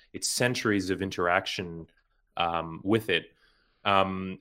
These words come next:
and it's, you know, the, the historically the, the, the strong American security presence that, that has been in the region since the end of the Second World War. Um,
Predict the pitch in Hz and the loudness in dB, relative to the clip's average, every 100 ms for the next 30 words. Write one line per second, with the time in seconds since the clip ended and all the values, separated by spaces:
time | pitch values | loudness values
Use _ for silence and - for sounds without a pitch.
0 | - 104 104 101 98 - 104 95 - - | 2 6 6 2 -4 -2 -2 -2 -4 -6
1 | - - 104 95 - 104 98 - 104 - | -8 -6 -2 0 0 0 0 -2 -8 2
2 | 107 104 - 101 92 92 92 65 71 - | 4 4 2 -2 -2 -2 -8 -12 -14 -10
3 | 101 95 - - - 107 101 98 98 92 | -6 -6 -6 -6 -2 2 4 4 2 0
4 | 95 95 92 95 - - 127 156 - 95 | 2 4 2 -4 -10 -4 -2 0 0 0
5 | 87 87 - 87 - - 87 85 85 101 | 0 -4 -2 -2 0 -4 -4 -4 -2 -2
6 | 104 87 87 95 90 85 92 - 87 87 | 0 -2 0 0 -2 -10 -12 -8 -6 -6
7 | 82 - 90 87 82 82 92 101 82 82 | -8 -8 -8 -8 -8 -6 -4 0 0 -2
8 | _ _ _ _ _ _ - 95 90 90 | _ _ _ _ _ _ 2 4 4 0
9 | 87 85 | -8 -10